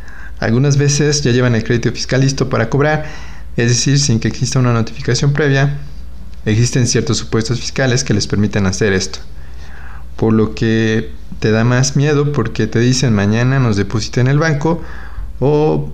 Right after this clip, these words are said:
embargamos pasado mañana su empresa por un crédito fiscal". Así me sucedió una vez cuando llegaron a cobrar un crédito fiscal de cincuenta mil pesos, siendo que solo se debían cuatro mil pesos porque se pagó en parcialidades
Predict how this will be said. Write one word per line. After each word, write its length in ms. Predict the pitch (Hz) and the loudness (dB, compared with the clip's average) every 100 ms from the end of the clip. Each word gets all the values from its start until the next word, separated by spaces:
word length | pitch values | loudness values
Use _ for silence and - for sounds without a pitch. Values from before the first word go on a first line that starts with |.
| - | -4
embargamos 880 | 120 107 101 104 120 127 123 120 127 | 0 2 2 2 2 4 4 2 -2
pasado 480 | - 95 - 120 113 | -2 -4 0 2 2
mañana 460 | 98 101 120 123 117 | 2 2 2 2 2
su 120 | 113 | 0
empresa 520 | 104 123 127 - 139 | 0 0 0 0 0
por 220 | 139 143 | 2 2
un 120 | 135 | 2
crédito 380 | 110 120 113 107 | 2 0 0 -2
fiscal". 420 | - - - - - - - - - - - - - - - - - | -4 -4 -2 -4 -6 -10 -10 -10 -10 -12 -10 -10 -10 -10 -10 -10 -4
Así 320 | 117 135 165 | 0 2 2
me 100 | 180 | 2
sucedió 480 | 170 - 117 131 135 - - - - - - - | 2 0 2 2 0 -6 -10 -10 -10 -10 -10 -4
una 260 | 120 123 117 | 0 2 2
vez 300 | 123 156 - | 2 0 -2
cuando 280 | 131 110 | 0 2
llegaron 520 | 107 110 117 131 135 139 - | 2 2 2 2 0 -2 -6
a 80 | 117 | -6
cobrar 300 | - 117 127 | -2 2 2
un 80 | 123 | 2
crédito 300 | 131 127 131 | 2 0 -2
fiscal 400 | - - 113 117 | -6 -4 -2 0
de 120 | 110 | 0
cincuenta 500 | - 104 95 95 98 | 0 0 0 0 0
mil 160 | 107 101 | 0 0
pesos, 420 | 95 - - - - - - | -4 -4 -8 -10 -10 -12 -10
siendo 320 | - 131 139 139 | -2 2 2 2
que 100 | 117 | 0
solo 320 | 127 117 110 | 2 2 2
se 180 | - 120 | 0 2
debían 340 | 107 104 107 | 2 2 2
cuatro 280 | 123 - 101 | 0 0 0
mil 160 | 104 | 0
pesos 320 | 104 127 135 127 | 0 0 0 -2
porque 400 | - 151 - 151 | -2 -4 0 -2
se 160 | 139 | 0
pagó 340 | - 110 110 123 | -2 0 2 2
en 80 | |
parcialidades 720 | 127 131 - 127 127 127 120 | 2 0 0 2 2 2 0